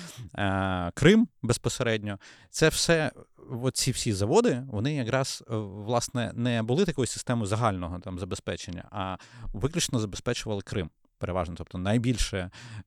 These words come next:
е, паливно-мастильних матеріалів йшло саме туди. Тому оця, е, логіка там діпстрайків, от, наприклад, е, цього тижня знов красиво прилетіло фламінго, да? Тобто ми побачили кра-, при-, красивий прильот фламінго, причому,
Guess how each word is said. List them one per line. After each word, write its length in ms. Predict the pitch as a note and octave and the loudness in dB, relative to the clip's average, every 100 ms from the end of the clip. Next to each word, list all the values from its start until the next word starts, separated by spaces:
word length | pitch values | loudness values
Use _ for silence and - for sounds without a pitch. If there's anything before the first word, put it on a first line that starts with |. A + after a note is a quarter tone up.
| _ | _
е, 40 | F2+ F2+ F2 E2 | -4 -2 -2 -4
паливно-мастильних 640 | D#2+ A2 G#2 G2+ - F#2+ - | 2 4 4 0 -2 -6 -6
матеріалів 360 | G#2 C3 D#3 | -4 -2 -2
йшло 220 | F#2+ - A#2 | -4 -6 -6
саме 260 | A2+ G#2 | -4 -6
туди. 220 | G2 G2+ - _ _ - - - - | -8 -12 -14 _ _ -20 -20 -20 -20
Тому 240 | - B2+ D3+ | -2 0 2
оця, 400 | C#3 C#3 D3+ G#2 - | 0 2 4 4 0
е, 40 | - G#2 G2+ | -10 -10 0
логіка 320 | B2+ B2+ G#2+ | 2 2 2
там 120 | G2 | -2
діпстрайків, 680 | G#2 - E3+ B3 - G2+ - | -2 -2 2 2 2 -4 -8
от, 220 | - G2+ | -14 -6
наприклад, 380 | A#2 C#3+ C3 A2+ - G2+ | -4 -4 -4 -4 -6 -8
е, 120 | A2+ G2+ | -4 -2
цього 200 | B2+ A2+ | -2 -2
тижня 260 | C#3+ A2+ | -2 -2
знов 160 | G#2 B2+ | 0 -2
красиво 360 | - G#2+ C3 | -2 -2 0
прилетіло 400 | G#2+ G#2+ G2+ A2+ | 0 -2 -2 -4
фламінго, 540 | G#2 A#2+ A2+ E2 D2+ D#2 _ | -2 0 2 0 -6 -12 _
да? 140 | D#3 - _ - - - _ | -6 -6 _ -20 -20 -20 _
Тобто 260 | F2+ - | -12 -8
ми 120 | A#2+ E3+ | -4 -2
побачили 540 | A2+ B2+ - A#2 A2 | 2 2 2 0 -2
кра-, 300 | G2+ G#2+ G2 - | -2 -2 -2 0
при-, 160 | A2+ | -2
красивий 420 | A#2 - - C#3 A2 | 0 0 4 4 4
прильот 300 | A2+ G#2+ - | 2 0 2
фламінго, 400 | C3 F#3+ A#3+ C3 | 4 6 6 6
причому, 420 | B2 - B2+ | 2 2 2